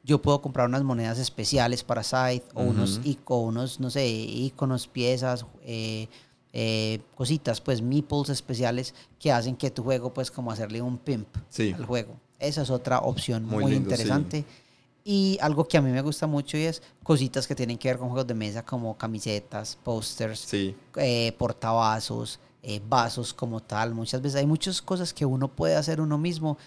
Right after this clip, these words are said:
Speaker 1: y que se pueden convertir en un excelente regalo para aquellos entusiastas de los juegos de mesa.
Speaker 2: Así es.
Speaker 1: Entonces,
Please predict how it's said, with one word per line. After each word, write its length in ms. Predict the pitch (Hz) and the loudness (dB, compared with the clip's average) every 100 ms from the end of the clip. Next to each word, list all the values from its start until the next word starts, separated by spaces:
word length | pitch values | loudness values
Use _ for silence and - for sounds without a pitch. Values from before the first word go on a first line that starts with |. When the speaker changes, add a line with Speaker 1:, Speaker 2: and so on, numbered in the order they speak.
| - - | -20 -4
Speaker 1:
y 300 | 131 127 120 | 0 2 0
que 200 | - 117 | 0 0
se 120 | 123 | 0
pueden 220 | 123 120 | 0 -2
convertir 460 | - 135 127 - 113 | 0 0 0 -2 -2
en 80 | 123 | -2
un 120 | 131 | -2
excelente 560 | 131 127 110 107 98 135 | -2 -2 -2 -4 -4 -4
regalo 460 | - 135 120 123 - | 0 2 0 -4 -6
para 280 | 107 101 95 | -6 -6 -6
aquellos 440 | - - 98 110 | -6 -6 -4 -2
entusiastas 720 | 120 113 127 123 110 - 123 123 | -4 -4 -2 -2 -2 -4 -6 -4
de 80 | |
los 120 | 113 101 | -4 -4
juegos 220 | 101 104 | -4 -4
de 60 | 104 | -6
mesa. 260 | 90 - - - | -6 -12 -18 -12
Speaker 2:
Así 200 | - 98 | -6 -2
es. 60 | 98 | 0
Speaker 1:
Entonces, 320 | 123 131 135 | 0 0 -2